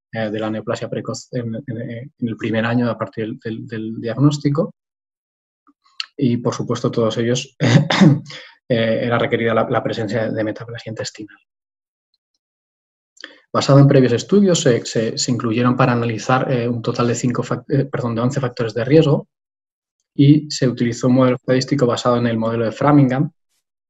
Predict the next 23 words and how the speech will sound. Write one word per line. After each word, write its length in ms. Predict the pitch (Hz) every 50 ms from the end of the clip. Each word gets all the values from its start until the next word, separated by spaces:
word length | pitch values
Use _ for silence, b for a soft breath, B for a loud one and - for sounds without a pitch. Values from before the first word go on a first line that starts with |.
| _ _ -
que 140 | - 117
ha 80 | 113 113
demostrado 480 | 113 113 113 - - - 117 110 110 110
una 140 | 110 110
excelente, 600 | 104 - - 117 110 107 104 - 110 107 107 - -
eh, 260 | 120 110 107 107 107 - - - _ _ -
calibración 640 | - 110 107 104 104 104 - - - 113 107 101 - _ _
previamente. 500 | - 104 107 107 120 135 135 120 120 - _ _ _ _ _ _ b b b _ _ _ _ _ _ _ _ - 170 - - _ _ _ _
Eh, 340 | - 117 113 113 113 117 - -
el 120 | 123 120
número 180 | 123 127 127 127
de 60 | 123
pacientes 380 | 131 - - 143 135 143 143 -
incluidos, 580 | 135 127 - 123 123 131 139 151 156 160 - - - - - _ _ _ _ _ _ _ _ _ _ _ _ _ _ _ _ _ _ _ _ _ _ _ _ _ _ _ _ _ _ _ _ _ - - -
eh, 440 | - 117 113 110 107 107 110 120 - -
fueron, 340 | - 123 117 120 120 - - -
eh, 200 | - 127 120 117
dos 140 | 117 110 117
mil 120 | 123 123
seiscientos 360 | - 135 120 131 127 120 113
noventa 280 | 123 120 120 113 123 123
y 40 | 117
siete, 500 | - - 170 170 160 - - 247 -